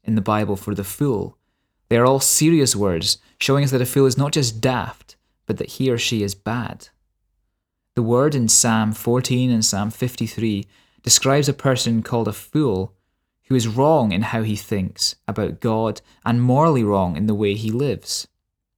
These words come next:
He is not a nice person to know. It is usually the case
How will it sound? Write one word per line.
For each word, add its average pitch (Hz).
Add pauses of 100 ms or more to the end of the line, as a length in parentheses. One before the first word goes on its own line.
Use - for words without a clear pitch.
(360)
He -
is 123
not 135
a -
nice 117
person 110
to 101
know. 101 (1500)
It 117
is 113
usually 170
the 104
case 92